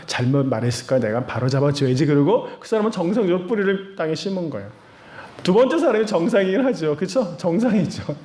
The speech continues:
<laughs> 뿌리가 땅에 가 있어야지 공중에 있으면 되겠습니까? 그러나 그 다 끝나고 났을 때 프란-, 성 프란체스코가 수도사로 받아들인 사람은 누구겠어요?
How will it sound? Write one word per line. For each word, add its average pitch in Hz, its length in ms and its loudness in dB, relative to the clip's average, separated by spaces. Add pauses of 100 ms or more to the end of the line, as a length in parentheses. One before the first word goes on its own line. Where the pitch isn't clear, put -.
(120)
<laughs> 196 320 -8
뿌리가 185 380 2 (320)
땅에 190 260 0
가 185 100 0
있어야지 160 300 0
공중에 151 380 -2
있으면 156 220 -6
되겠습니까? 131 600 -6 (340)
그러나 190 220 4
그 190 120 2
다 185 120 2
끝나고 233 300 2
났을 185 300 0
때 208 200 0 (200)
프란-, 214 180 2
성 220 220 0
프란체스코가 180 720 0
수도사로 190 480 0
받아들인 156 420 0
사람은 151 280 -2
누구겠어요? 147 540 0